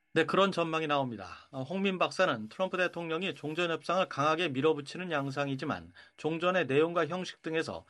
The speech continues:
당사국인 우크라이나는 물론 프랑스 등 유럽과도 입장이 달라 종전이 마무리되는 데 꽤 많은 시간이 걸릴 것이라며,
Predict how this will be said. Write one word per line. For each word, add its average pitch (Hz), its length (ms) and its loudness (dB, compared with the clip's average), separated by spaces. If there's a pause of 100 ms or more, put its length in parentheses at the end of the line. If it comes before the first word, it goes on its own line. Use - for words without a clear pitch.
(140)
당사국인 165 760 0
우크라이나는 160 680 -2
물론 117 400 -6
프랑스 180 340 -4
등 165 160 -2
유럽과도 160 600 0
입장이 147 420 -2
달라 143 380 0 (320)
종전이 175 480 0
마무리되는 151 640 0
데 160 180 0
꽤 180 140 2
많은 143 320 2
시간이 165 340 -2
걸릴 135 260 0
것이라며, 123 460 -4